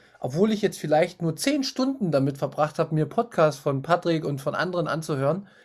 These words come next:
ich hatte auf einmal mehr Ahnung, um das, wenn's um das Thema Geld ging, als Leute, die f-, fünf, sechs Jahre studiert haben. Und das war so, äh, der Moment, wo ich halt auch gedacht habe, „Ja, da muss ich, kann ich jetzt auch einen Podcast machen, wenn die nicht mal Ahnung haben davon.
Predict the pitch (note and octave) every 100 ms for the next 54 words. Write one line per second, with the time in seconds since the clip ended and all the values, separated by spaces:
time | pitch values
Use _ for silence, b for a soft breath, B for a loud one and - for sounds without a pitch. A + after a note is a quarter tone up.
0 | b D3 - F3 F3 E3+ D#3+ D#3 C#3+ E3
1 | A3 - E3 G3 A3+ B3+ C4 - - -
2 | D#3 D#3 - D#3 D#3 D#3+ D#3+ E3 C#3+ C#3
3 | D3 C3 B2 F#3+ D#4 - F3+ C4 b b
4 | b - D3 C#3+ C#3+ F3+ A3 E3 F3 D#3
5 | - - - _ - F3 G3+ - C#3 C#3+
6 | D3+ C#3 - C3+ G#3 E4+ C3 A#2+ - b
7 | b - D#3 E3 D#3+ D3+ D3+ D3 D#3 D#3
8 | - D3+ D#3 D3+ D3 D#3+ E3 D#3+ D#3 C#3+
9 | D#3 D3 D3+ C#3+ C#3 C3+ C3+ G#2 A#2+ A2
10 | G2+ A2+ - C3 C3+ D#3+ F3 E3+ D4+ -
11 | C#3+ C3 C3+ A#2+ B2 C3+ G3 A#3 G#3 F#3+
12 | A3 G#3+ A3+ A#3+ G#3 A#3+ C4